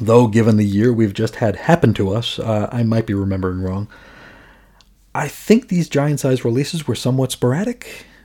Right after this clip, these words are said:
No? I mean, like, a couple of months bet-, would pass in between them. Uh, I could be misremembering. Um, I just don't feel like these were regular releases. I feel like I, I get my books once a month, and I feel like there were, like, several months where I didn't get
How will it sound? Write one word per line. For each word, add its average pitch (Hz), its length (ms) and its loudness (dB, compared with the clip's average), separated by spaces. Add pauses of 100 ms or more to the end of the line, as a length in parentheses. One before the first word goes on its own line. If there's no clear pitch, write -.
(120)
No? 220 320 -2
I 160 60 0
mean, 147 340 2 (720)
like, 139 160 0
a 127 60 0
couple - 260 0
of 143 60 4
months 139 180 2
bet-, - 340 -10
would 139 160 0
pass 135 300 0
in 135 60 2
between 127 300 -2
them. 160 280 -4 (180)
Uh, 95 300 -8
I 165 80 -2
could 202 240 6
be 175 100 8
misremembering. 131 880 4
Um, 120 320 -2
I 127 120 -2
just 135 180 -4
don't 131 300 2
feel 131 280 -2
like 120 200 0
these 120 180 0
were 113 100 2
regular 104 420 0
releases. 98 500 -8
I 101 80 -6
feel 135 200 0
like 117 360 -2 (1000)
I, 131 160 -2
I 139 120 -2
get 135 180 0
my 131 140 2
books 120 340 0
once 117 220 2
a - 20 2
month, 107 260 0
and 107 80 -2
I 104 60 0
feel 143 220 -2
like 117 160 2
there 110 100 0
were, 101 140 -2
like, 95 280 -10
several 120 380 -2
months 90 420 -6 (140)
where 104 160 -4
I 101 80 -4
didn't 95 260 -6
get 92 240 -10